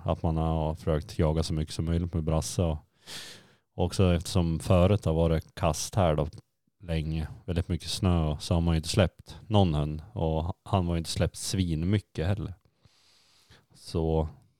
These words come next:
<laughs> ja. Ja, det var ganska roligt, för först släppte man på någon åtel, och då,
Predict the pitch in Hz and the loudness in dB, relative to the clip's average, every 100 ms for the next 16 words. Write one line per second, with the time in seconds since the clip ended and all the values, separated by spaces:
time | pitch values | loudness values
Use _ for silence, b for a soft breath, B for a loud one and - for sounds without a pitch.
0 | _ - - - - 98 - 104 - - | _ -8 -4 -2 0 -2 0 -4 -6 -10
1 | 90 135 B 87 B 78 - 95 92 95 | -10 -10 B -12 B -12 -2 2 4 4
2 | 87 - 95 90 95 90 - 85 101 90 | 4 4 4 6 6 6 2 0 2 2
3 | - 90 - - 95 82 85 82 82 82 | 4 2 2 0 0 2 0 0 0 0
4 | 80 - 82 80 82 90 82 78 | -2 -2 -2 0 2 4 4 2